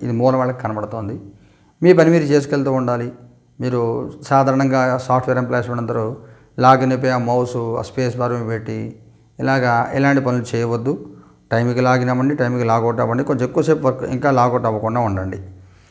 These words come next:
మీ పని ఉన్నా పని లేకపోయినా కంప్యూటర్ ముందు కూర్చోండి. ఇది చాలా ముఖ్యమైనటువంటి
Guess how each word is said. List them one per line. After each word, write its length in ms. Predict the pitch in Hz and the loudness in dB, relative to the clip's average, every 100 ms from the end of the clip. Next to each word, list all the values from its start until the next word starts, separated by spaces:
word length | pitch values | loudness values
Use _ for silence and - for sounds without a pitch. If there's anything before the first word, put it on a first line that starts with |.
| - | -6
మీ 80 | 135 | 0
పని 200 | 135 147 | 4 6
ఉన్నా 140 | 160 156 | 6 4
పని 200 | 147 143 | 4 2
లేకపోయినా 300 | 131 139 165 | 0 0 2
కంప్యూటర్ 400 | 127 120 120 127 | 2 2 0 0
ముందు 140 | 131 | -2
కూర్చోండి. 440 | 123 95 104 101 98 - _ _ - | -2 -4 -6 -6 -10 -18 _ _ -12
ఇది 220 | 127 151 147 | -8 -6 0
చాలా 160 | 120 123 | 0 0
ముఖ్యమైనటువంటి 1000 | 117 - 123 117 107 117 175 - - | -4 -6 -4 -2 -2 0 0 0 -8